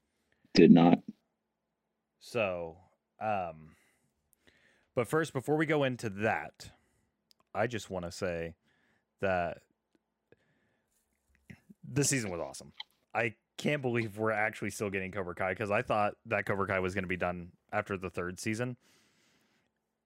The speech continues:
Speaker 2: But holy shit,
Speaker 1: We're
Speaker 2: We're getting
Speaker 1: getting
Speaker 2: more.
Speaker 1: season five.
Speaker 2: We're getting
Speaker 1: Yeah.
Speaker 2: more, and I can't wait.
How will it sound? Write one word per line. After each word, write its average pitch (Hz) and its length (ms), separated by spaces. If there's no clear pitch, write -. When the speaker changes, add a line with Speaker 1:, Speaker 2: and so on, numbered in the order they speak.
Speaker 2:
But 104 160
holy 127 320
shit, 104 440
Speaker 1:
We're 107 80
Speaker 2:
We're 107 60
getting 110 100
Speaker 1:
getting 104 160
Speaker 2:
more. 104 60
Speaker 1:
season 104 340
five. 101 360
Speaker 2:
We're 120 160
getting 98 120
Speaker 1:
Yeah. 95 160
Speaker 2:
more, 90 320
and 95 180
I 95 80
can't 104 320
wait. 92 380